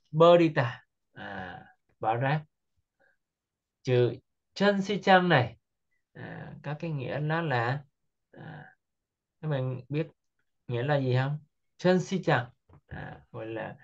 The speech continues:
buổi khu, gọi là cái khu triển lãm đúng không? À,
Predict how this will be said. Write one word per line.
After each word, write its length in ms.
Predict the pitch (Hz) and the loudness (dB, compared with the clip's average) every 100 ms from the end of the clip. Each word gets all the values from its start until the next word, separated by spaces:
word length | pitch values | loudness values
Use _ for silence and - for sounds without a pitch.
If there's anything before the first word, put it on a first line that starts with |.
| _ _ _ _ _ _ | _ _ _ _ _ _
buổi 320 | 123 87 117 147 | -4 -2 -2 -4
khu, 140 | 151 | -6
gọi 120 | 123 | -6
là 100 | 117 | -8
cái 200 | 107 147 - | -10 -10 -2
khu 180 | 151 127 | -2 0
triển 180 | 135 139 | -6 -4
lãm 280 | 120 - 131 | -4 -6 -10
đúng 140 | 180 | -8
không? 120 | 175 - _ | -10 -12 _
À, 280 | - 131 - | -20 -20 -18